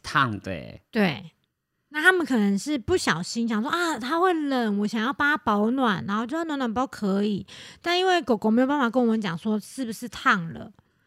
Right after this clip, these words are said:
Speaker 2: 然后它可能年纪又大了，又不好起身，那可能就会烫到，直接烫到。
Speaker 1: 啊，如果去咬嘞？
Speaker 2: 去咬，它也有可能去咬，
Speaker 1: 对啊。
Speaker 2: 但不一定。如果它看它，如果它真的是躺在那边不太能，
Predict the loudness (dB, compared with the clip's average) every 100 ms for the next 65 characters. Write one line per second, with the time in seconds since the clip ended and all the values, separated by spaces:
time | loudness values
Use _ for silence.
0 | _ _ _ _ -4 0 0 0 -2 0
1 | 2 2 2 2 4 6 6 4 2 2
2 | 2 2 0 -6 -4 -2 0 0 0 0
3 | 0 0 -2 0 0 0 2 0 -2 -4
4 | -4 -4 -6 -8 -10 -12 -12 -14 _ _
5 | -2 0 0 -2 -2 -2 -6 -16 _ _
6 | _ 0 4 4 4 4 4 -2 -10 _
7 | _ 6 8 10 8 6 2 0 -2 -4
8 | -4 -2 2 6 6 8 8 6 4 6
9 | 4 4 0 -2 0 -2 -2 _ -2 0
10 | -2 -4 -2 -2 -2 -4 0 2 2 0
11 | 0 -2 -2 -2 -2 -4